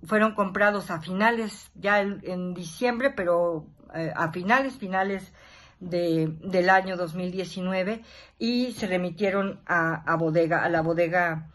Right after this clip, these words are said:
de Educal, que es con quien la Dirección General de, de Publicaciones siempre ha venido trabajando en esto. Y de hecho,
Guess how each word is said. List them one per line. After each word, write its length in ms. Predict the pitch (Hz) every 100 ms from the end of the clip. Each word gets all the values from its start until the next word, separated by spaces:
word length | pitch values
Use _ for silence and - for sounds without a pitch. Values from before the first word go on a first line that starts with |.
| - -
de 160 | 175
Educal, 460 | 175 170 185 214 226
que 120 | 196
es 100 | 185
con 240 | - 185 160
quien 220 | 165 160
la 100 | 160
Dirección 400 | 165 160 185 160
General 240 | 185 175
de, 180 | 175 165 -
de 160 | 170
Publicaciones 720 | 160 170 165 165 160 185 180
siempre 520 | 165 180 196 185 175 175
ha 100 | 170
venido 340 | 170 165 170
trabajando 760 | 160 151 151 165 165 160 156 160
en 140 | 165
esto. 220 | 160 185
Y 60 | 180
de 100 | 214
hecho, 340 | 214 247 233